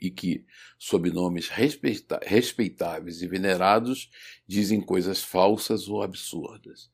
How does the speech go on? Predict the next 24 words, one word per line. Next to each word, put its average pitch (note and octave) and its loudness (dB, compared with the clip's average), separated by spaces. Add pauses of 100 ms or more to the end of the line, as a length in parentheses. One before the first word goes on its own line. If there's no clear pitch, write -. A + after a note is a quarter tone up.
(520)
Outro G#2+ 2 (260)
item A#2 4
importante, G#2+ 0
né, G#2 2
muitas F2+ -2
das F#2 0
vezes, A2 2 (320)
e G2+ 4
principalmente G#2 2
os F#2+ -2
obsessores, F#2+ 0 (440)
é, G#2+ 6
eles G#2+ 4
gostam G#2 4
de A2 -8
se A#2+ -4
nominar. A#2 0
É, E2+ -4
normalmente D3 2
espíritos A2 -4
iluminados F#2+ -2
que F#2+ -8
querem F#2+ 4
trazer F2+ -2